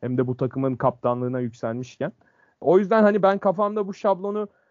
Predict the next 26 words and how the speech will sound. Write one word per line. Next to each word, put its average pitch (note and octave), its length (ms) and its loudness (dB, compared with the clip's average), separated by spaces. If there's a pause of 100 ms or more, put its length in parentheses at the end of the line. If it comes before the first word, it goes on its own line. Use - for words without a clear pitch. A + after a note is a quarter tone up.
(340)
oturtabiliyorum G#3+ 800 -2
ama G#3+ 160 -2
yine G#3 240 -2
de G3 60 2
Premier F#3+ 500 -2
Lig F3 100 -8
gibi E3+ 160 -10
sert F#3 440 0
bir D3+ 220 -4 (420)
ligde, E3 560 -2
e, B2 160 -2
şu - 280 -6
anda E3 260 0
hani D#3+ 120 -2
Eriksen'i D#3 680 -2 (380)
tek D#3+ 200 0
başına D3+ 260 -4
orada D3 280 0
bırakmak C#3 380 -2
çok D3 240 -6
doğru C#3 240 -2
bir D3 60 -4
hamle C#3+ 320 -2
olmayacak C3+ 600 -2
gibi A2 160 -10
gözüküyor. A2+ 540 -8